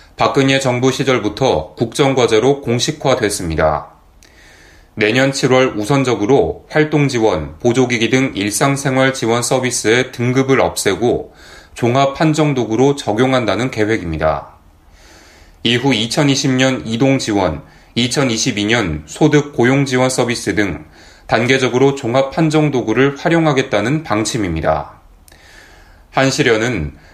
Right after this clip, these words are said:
장애 등급제 폐지가 불과 일 년밖에 남지 않았음에도 아직 공식적으로 알려진 것이 없어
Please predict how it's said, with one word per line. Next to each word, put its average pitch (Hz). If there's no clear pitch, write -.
장애 123
등급제 135
폐지가 131
불과 120
일 104
년밖에 135
남지 104
않았음에도 92
아직 107
공식적으로 131
알려진 120
것이 120
없어 92